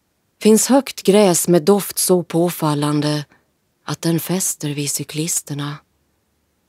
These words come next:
Deras hår blir smakligt att bita i, men måste tvättas varje dag för att inte bilda fällor."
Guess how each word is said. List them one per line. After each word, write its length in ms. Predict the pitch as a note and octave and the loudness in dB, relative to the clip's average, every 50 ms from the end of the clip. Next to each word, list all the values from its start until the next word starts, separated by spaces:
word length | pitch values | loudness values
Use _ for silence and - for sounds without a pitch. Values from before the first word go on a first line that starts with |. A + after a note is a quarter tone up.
| _ _ _ _ _ _ _ _ _ _ _ _ _ _ _ _ _ _ _ _ _ _ _ _ _ _ _ _ _ _ _ _ _ _ | _ _ _ _ _ _ _ _ _ _ _ _ _ _ _ _ _ _ _ _ _ _ _ _ _ _ _ _ _ _ _ _ _ _
Deras 360 | - D#3+ D3+ D3+ D3 - - | -4 -2 -2 0 -2 -2 -4
hår 280 | D3+ C#3+ D3+ E3+ E3 | -4 -4 -4 -4 -6
blir 180 | D3+ - D3 C#3 | -6 -6 -6 -4
smakligt 760 | - - - D3 C#3+ C#3+ D3 - - - C#3+ C#3 - - - - | -4 -4 -4 -2 -4 -4 -4 -6 -8 -8 -8 -10 -10 -12 -14 -12
att 180 | - C#3+ - - | -12 -12 -12 -8
bita 440 | - D3 D3 D#3 - _ - D3 C#3+ | -6 -6 -6 -6 -10 _ -8 -6 -6
i, 220 | C#3+ C#3+ C#3+ C#3 _ _ _ _ _ _ _ _ _ _ _ _ _ _ _ _ _ _ _ _ _ _ _ | -6 -8 -10 -14 _ _ _ _ _ _ _ _ _ _ _ _ _ _ _ _ _ _ _ _ _ _ _
men 140 | F#3+ G3+ | 4 6
måste 300 | G#3 G#3 G3+ - - G3+ | 6 6 4 2 0 -4
tvättas 640 | G3 - - F3+ G#3 G#3+ - - G3 F#3+ - - - | -4 -2 -2 -2 -2 -2 0 -2 -2 -2 -2 0 2
varje 320 | F#3+ F#3+ F#3+ F#3+ F#3 F#3 | 2 2 4 2 2 0
dag 520 | E3+ E3+ A3+ B3+ A3+ F3 D#3 C#3+ D3 C#3 - _ _ _ _ _ _ _ _ _ _ _ _ _ _ | 0 2 0 2 2 0 0 -2 -6 -10 -14 _ _ _ _ _ _ _ _ _ _ _ _ _ _
för 120 | - E3 | -4 -2
att 200 | D#3+ D#3 D3+ - | -2 -2 -2 -4
inte 280 | D3 D3+ D#3 D3+ - D3 | -4 -4 -4 -4 -6 -6
bilda 360 | - D3 C#3+ C#3 B2+ C#3+ C#3 | -6 -4 -6 -4 -6 -6 -8
fällor." 680 | - - - C#3+ C#3+ D#3+ F3 D#3 C#3 C#3 C#3 B2 - - | -8 -8 -8 -8 -8 -8 -8 -10 -10 -10 -10 -12 -12 -14